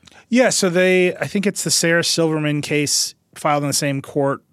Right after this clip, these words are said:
They've assigned the Times case to the same judge because they've been deemed related. A lot of the fundamental legal questions are just the same here.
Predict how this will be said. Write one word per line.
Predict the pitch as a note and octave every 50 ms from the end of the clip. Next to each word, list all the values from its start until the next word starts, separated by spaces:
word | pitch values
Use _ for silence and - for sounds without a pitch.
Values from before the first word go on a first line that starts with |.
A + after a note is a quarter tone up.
| - -
They've | - C3+ C3
assigned | B2+ - - D3 C#3 C#3+ C#3
the | C3+ C3
Times | C3 - C#3+ C3 C3 B2+ -
case | - C3+ B2 - -
to | - B2
the | B2+
same | - - D3 C3 B2 B2
judge | A2+ C3+ B2+ A#2 B2 B2 A2
because | A#2+ A#2+ - A#2+ G#2+
they've | A#2 A#2+ A#2
been | B2 A#2+
deemed | A2+ B2+ B2 A#2+ A#2+ B2 A#2 A2+
related. | A#2 A2 A2+ A2+ G#2+ A2 A2 A2+ G#2+ G#2+ G#2+ A#2 - _ _ _ _ _ _ _ _ _ _ _ _ _ _ -
A | D3 F3+
lot | G3 G#3+ A#3+ A#3+
of | G#3
the | E3+
fundamental | - - - - F3 E3+ F3 D#3+ D3+ C3 C3 C#3 C3+ - D3 B2
legal | A2+ A#2+ B2 B2+ A2+ A2
questions | - - A#2 - - - G2 G2 G2
are | G2+ F#2+
just | - - A#2 A2 - - -
the | - G2+
same | - - - G2+ F2+ F2 F2 F2
here. | - - - D#2 - -